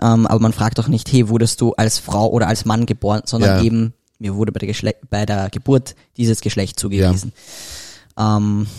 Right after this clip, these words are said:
Speaker 1: man fragt auch nicht nach dem früheren Namen, zum
Speaker 2: Ja,
Speaker 1: Beispiel,
Speaker 2: voll.
Speaker 1: das haben wir eh vorher gehabt, äh,
Speaker 2: Mhm.
Speaker 1: solche Dinge, äh, weil es einfach nicht mehr relevant ist. Es ist wurscht. Es ist komplett wurscht.
Speaker 2: Voll.
Speaker 1: Ich bin jetzt der René und fertig.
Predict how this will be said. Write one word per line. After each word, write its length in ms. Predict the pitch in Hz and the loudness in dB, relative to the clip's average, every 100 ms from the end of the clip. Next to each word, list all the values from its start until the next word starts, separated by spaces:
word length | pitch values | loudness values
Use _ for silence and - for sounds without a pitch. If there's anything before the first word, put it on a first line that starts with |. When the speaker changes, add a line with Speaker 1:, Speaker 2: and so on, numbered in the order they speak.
| - - _ _ _ - - | -16 -18 _ _ _ -20 -2
Speaker 1:
man 140 | 113 113 | -2 2
fragt 340 | 123 117 - | 0 0 0
auch 120 | 113 | -2
nicht 400 | 127 120 - - | 0 0 -2 -8
nach 320 | 117 110 107 - | -2 0 -2 -2
dem 380 | 117 110 110 - | -2 0 -2 -4
früheren 540 | - - 143 127 120 117 | -6 2 6 6 6 6
Namen, 580 | 113 120 120 104 101 - | 6 6 6 4 0 0
zum 140 | 101 | 2
Speaker 2:
Ja, 60 | 92 | 4
Speaker 1:
Beispiel, 260 | 87 101 92 | 4 2 0
Speaker 2:
voll. 60 | 98 | -2
Speaker 1:
das 100 | - | -2
haben 80 | 104 | -4
wir 100 | 101 | -2
eh 140 | 113 | -2
vorher 260 | - 104 104 | 0 0 0
gehabt, 340 | 127 - - | -2 -4 -4
äh, 220 | - 107 | 0 2
Speaker 2:
Mhm. 120 | 107 110 - - - - - _ _ _ _ _ | 0 -2 -10 -20 -20 -20 -20 _ _ _ _ _
Speaker 1:
solche 320 | - 131 123 | 2 2 2
Dinge, 320 | - 110 101 - - | 0 0 0 -4 -4
äh, 160 | - 110 | 0 2
weil 280 | 107 110 - | 4 2 0
es 120 | 113 | 0
einfach 280 | - 117 113 | 0 0 0
nicht 160 | 117 - | -2 0
mehr 140 | 117 | 2
relevant 360 | 113 104 110 104 | 2 2 -2 -4
ist. 240 | - - | -8 -8
Es 100 | 110 | -4
ist 160 | 110 110 | -4 -2
wurscht. 400 | 110 101 - - - | -2 -2 -8 -16 -8
Es 140 | 113 | -6
ist 100 | 107 | -4
komplett 300 | - 101 107 | -4 -2 0
wurscht. 400 | 107 104 - - | -2 -4 -8 -10
Speaker 2:
Voll. 200 | - 90 87 _ | -4 -4 -6 _
Speaker 1:
Ich 100 | - | -8
bin 100 | - | -2
jetzt 180 | 117 - | 0 -2
der 80 | 104 | -4
René 340 | 110 101 113 - | -2 0 -2 -2
und 140 | 110 | -4
fertig. 460 | 117 - 95 - | -2 -2 -4 -8